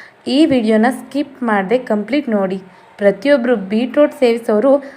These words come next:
ಅದರಿಂದ ಎಷ್ಟು ಆರೋಗ್ಯಕರ ಪ್ರಯ-, ಪ್ರಯೋಜನಗಳಿದೆ ಅಂತ ಕೇಳಿದ್ರೆ ನಿಜವಾಗ್ಲೂ ಪ್ರತಿದಿನ ನೀವು ಒಂದು ಬೀಟ್ರೂಟ್ ತಿಂದೇ ತಿಂತೀರಾ.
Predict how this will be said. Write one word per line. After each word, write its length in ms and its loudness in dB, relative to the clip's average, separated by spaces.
ಅದರಿಂದ 340 0
ಎಷ್ಟು 480 -2
ಆರೋಗ್ಯಕರ 680 0
ಪ್ರಯ-, 580 2
ಪ್ರಯೋಜನಗಳಿದೆ 880 0
ಅಂತ 280 -4
ಕೇಳಿದ್ರೆ 880 -2
ನಿಜವಾಗ್ಲೂ 600 0
ಪ್ರತಿದಿನ 680 0
ನೀವು 220 0
ಒಂದು 140 0
ಬೀಟ್ರೂಟ್ 400 -4
ತಿಂದೇ 240 0
ತಿಂತೀರಾ. 400 -4